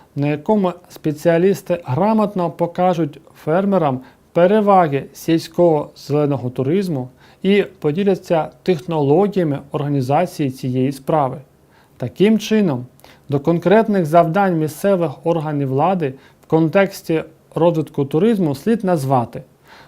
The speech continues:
визначення основних завдань у сфері туризму і пріоритетних напрямків розвитку туризму, розробка, затвердження, схвалення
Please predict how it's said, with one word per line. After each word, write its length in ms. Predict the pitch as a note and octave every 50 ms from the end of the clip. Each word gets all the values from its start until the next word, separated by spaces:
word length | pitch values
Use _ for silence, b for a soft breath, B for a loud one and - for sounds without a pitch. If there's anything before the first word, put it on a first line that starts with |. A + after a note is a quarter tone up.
| B B -
визначення 680 | C3+ D3+ A3 A#3+ A3 A3+ G3+ - - G3 F3+ E3+ D#3+ - -
основних 560 | D#3+ D#3+ D#3 - - D#3+ D#3 E3+ G3+ A3 G3
завдань 540 | D3 C#3+ D#3+ D3+ C#3+ C#3+ F3 F3+ F#3+ F#3 F3 - -
у 120 | D3+ C#3+
сфері 380 | C3 - - - F3+ F#3+ F3+ D#3+
туризму 560 | - - D3 C3+ D#3 F3+ G3 F3 F3 D#3 D3+ D3+
і 140 | - G3+ G3+
пріоритетних 920 | G3+ G#3 - E3+ E3 D#3+ D3+ D#3 D3 - G3 G3+ G3 G3 F#3 F3 D3 - -
напрямків 680 | C#3+ D3 D#3+ F3 F3+ - F#3 E3+ D#3 D3 - D#3+ D3+ - - _ _ _
розвитку 460 | - C#3+ D3+ D3 C3+ C3+ C3+ - - B2+
туризму, 540 | C3 - B2+ B2+ B2 A#2 - D3 C3+ - - _ _ B B B B B B B
розробка, 760 | C#3+ C#3 E3 D#3+ D#3 E3+ G3+ A#3 A#3 A#3 - - F3+ E3 E3 - -
затвердження, 760 | C#3+ C#3 C#3 - B2+ D3+ F#3 G3+ F3+ F3 E3+ D#3+ D3 C#3+ C3
схвалення 640 | - - - C#3+ D#3+ F#3 G3 F#3+ F3+ E3+ D#3+ D3